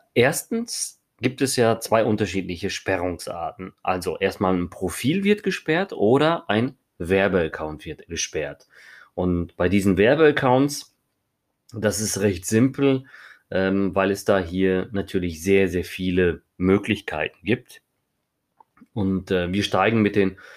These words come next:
verbotenen Inhalten ein. Das bedeutet,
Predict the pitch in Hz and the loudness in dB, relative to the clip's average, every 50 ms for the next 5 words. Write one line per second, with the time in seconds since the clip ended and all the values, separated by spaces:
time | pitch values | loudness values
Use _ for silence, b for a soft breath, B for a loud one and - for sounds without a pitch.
0 | B B B B B - 127 113 90 76 98 120 139 - 131 117 104 101 85 90 | B B B B B -2 -2 -2 0 2 2 2 4 4 4 4 4 4 2 0
1 | 90 90 90 82 80 80 78 - - 82 80 76 80 80 - - - _ - 98 | -2 -2 -4 -6 -6 -8 -8 -10 -12 -14 -14 -14 -14 -16 -18 -18 -18 _ -14 -8
2 | 87 98 98 120 135 135 127 127 | -2 2 4 4 4 4 2 -2